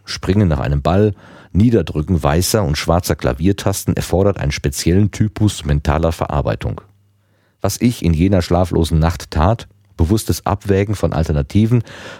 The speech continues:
war völlig verschieden vom Ausführen einer eingeübten Routinetätigkeit.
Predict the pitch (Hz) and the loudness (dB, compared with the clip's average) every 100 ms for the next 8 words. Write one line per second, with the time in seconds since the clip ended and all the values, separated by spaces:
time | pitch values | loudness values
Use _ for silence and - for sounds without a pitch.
0 | - 104 135 123 - 127 - 151 143 101 | -4 -2 0 0 -2 -4 0 0 2 2
1 | 69 55 76 90 - 82 64 73 - 85 | 0 2 2 2 2 0 2 0 2 2
2 | 82 73 78 78 69 71 - 82 71 65 | 4 2 0 0 0 0 0 0 2 -2
3 | - - - - - | -2 -6 -6 -8 -8